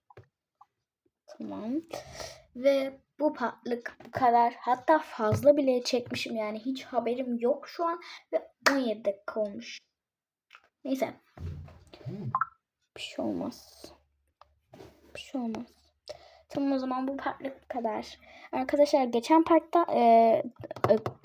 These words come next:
o kızı gösterirken, e, telefon, telefon birini, öf. Biri aradığı için, e, video bitmişti. Bu yüzden çocuğu fazla gösteremedim. Şu çocuk.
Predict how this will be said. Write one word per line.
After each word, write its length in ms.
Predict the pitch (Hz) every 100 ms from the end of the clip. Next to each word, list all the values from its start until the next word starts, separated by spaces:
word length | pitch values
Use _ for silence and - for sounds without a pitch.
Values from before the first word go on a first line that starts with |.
| - - - - -
o 240 | 277 277 269
kızı 280 | - 262 269
gösterirken, 840 | 269 262 - 277 294 302 320 302 -
e, 180 | 220
telefon, 500 | 220 - 254 269 269 - _ _ _ _
telefon 520 | - 240 233 247 247
birini, 240 | 240 240 240 - - _ - - -
öf. 560 | 254 269 - - - - - - _ _ _ _ _ _ _ - - -
Biri 180 | 285 285
aradığı 420 | 285 285 277 294
için, 440 | 294 - 302 302 -
e, 200 | 226 220
video 300 | 233 254 240
bitmişti. 560 | 233 254 269 - 240
Bu 60 | 240
yüzden 300 | 233 247 247 - - 247
çocuğu 320 | - 226 240
fazla 320 | 240 240 226
gösteremedim. 640 | 233 220 - 240 240 226 254 _ - _
Şu 140 | - -
çocuk. 420 | 240 220 -